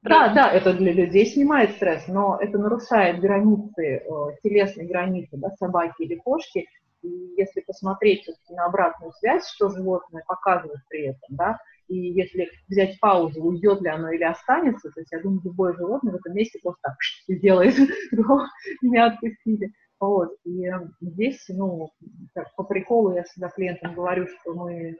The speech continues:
Speaker 1: летим в подушку, а не в собаку. А если серьезно, то есть если вот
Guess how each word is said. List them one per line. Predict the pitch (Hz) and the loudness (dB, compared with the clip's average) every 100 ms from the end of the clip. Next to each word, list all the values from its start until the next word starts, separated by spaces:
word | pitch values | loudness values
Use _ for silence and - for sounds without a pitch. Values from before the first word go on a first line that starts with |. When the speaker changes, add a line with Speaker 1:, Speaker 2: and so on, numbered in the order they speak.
| _ | _
Speaker 1:
летим | 175 185 160 175 | -8 -8 -4 -6
в | - | -4
подушку, | 175 202 330 - 180 | -4 -2 -4 -4 -4
а | 170 | -4
не | 170 | -10
в | |
собаку. | - 180 185 - - - _ _ _ | -8 -2 0 -2 -8 -16 _ _ _
А | 160 160 160 165 165 | -6 -4 -4 -6 -6
если | 180 180 175 | -8 -8 -10
серьезно, | - 190 247 339 254 | -10 -4 -2 -2 -4
то | 180 | -8
есть | - | -10
если | 170 - 160 | -14 -14 -14
вот | 160 | -14